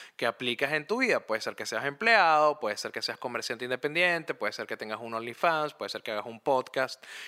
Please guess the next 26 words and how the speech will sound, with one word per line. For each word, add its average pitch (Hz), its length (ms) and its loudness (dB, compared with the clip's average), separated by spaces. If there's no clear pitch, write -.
y 120 80 -10
tengas 107 300 -4
un 107 120 -10
Patreon, 170 600 4
no 196 80 -2
importa. 147 480 0
Tienes 190 240 2
un 202 180 2
modelo 190 580 6
que 151 140 0
te 147 100 2
permite 175 580 2
producir 143 640 4
dinero 151 460 4
para 165 400 4
satisfacer 147 640 -2
estas 147 260 -4
necesidades. 131 760 -2
Entonces, - 340 -2
cuando 180 720 6
en 147 100 2
este 180 340 2
mes 185 520 4
te 123 80 2
das 117 200 2
cuenta 120 600 2